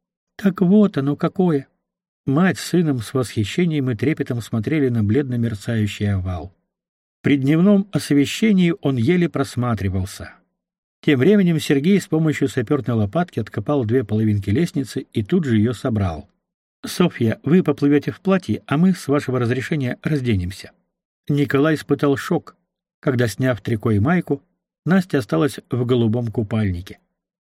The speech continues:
Хорошо, что он хоть закрытый. Затем смутилась Софья, увидев обнажённых мужчин в одних плавках. Сергей с Кимычем уложили одежду в водонепроницаемый мешок, туда же рюкзаки, а себе на талиях затянули ремни с небольшими мешочками.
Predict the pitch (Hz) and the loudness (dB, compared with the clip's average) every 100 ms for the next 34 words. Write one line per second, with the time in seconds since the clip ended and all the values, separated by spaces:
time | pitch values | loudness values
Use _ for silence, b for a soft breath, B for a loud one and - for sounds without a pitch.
0 | _ _ - 147 127 - 160 - 139 - | _ _ -2 0 2 0 0 -2 -2 0
1 | 131 135 - 120 123 82 - _ _ _ | 0 0 0 -2 -2 -8 -14 _ _ _
2 | _ 135 139 220 226 - 151 208 214 208 | _ 2 4 4 2 2 2 4 4 4
3 | - 135 104 113 104 - 135 147 135 - | 2 0 0 -4 -4 -2 0 2 0 0
4 | 131 127 117 143 131 107 123 113 185 139 | -2 0 2 2 0 -2 -4 -2 0 0
5 | 110 110 - 123 101 98 - 80 - _ | 0 -2 -6 -4 -2 -4 -8 -20 -20 _
6 | _ _ _ _ - 135 156 220 - 196 | _ _ _ _ 0 2 4 4 4 2
7 | 180 - 139 139 135 170 127 139 143 123 | 2 2 2 2 4 2 2 2 0 0
8 | 120 135 123 117 127 123 107 143 123 117 | 0 0 -2 -2 -2 -4 -2 -2 0 0
9 | 117 - 208 - _ _ _ 135 127 117 | -2 0 -2 -2 _ _ _ -2 0 2
10 | 117 110 107 120 - 202 - _ _ _ | 0 0 -2 -2 2 0 -2 _ _ _
11 | _ _ _ _ _ - 104 156 240 196 | _ _ _ _ _ -6 -2 0 2 2
12 | 208 208 180 147 143 165 185 170 165 143 | 2 2 2 2 0 2 2 2 0 0
13 | 139 - 120 110 - 156 151 151 - 104 | -4 -2 0 0 0 -2 -2 -2 -2 -4
14 | - 90 87 | -4 -10 -12